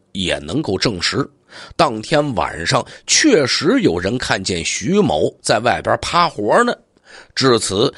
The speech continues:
警方才彻底推翻了徐某家人因为矛盾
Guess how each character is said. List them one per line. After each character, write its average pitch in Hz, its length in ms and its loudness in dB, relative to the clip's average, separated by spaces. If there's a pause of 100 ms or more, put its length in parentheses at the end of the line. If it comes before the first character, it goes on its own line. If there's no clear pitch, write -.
(120)
警 104 260 0
方 131 220 -2
才 117 220 -2
彻 113 340 0
底 76 200 -8
推 110 260 -2
翻 101 240 -2
了 85 160 -4 (160)
徐 117 360 0
某 82 220 0
家 131 300 0
人 104 260 -4
因 135 160 0
为 104 140 2
矛 87 320 4
盾 208 180 0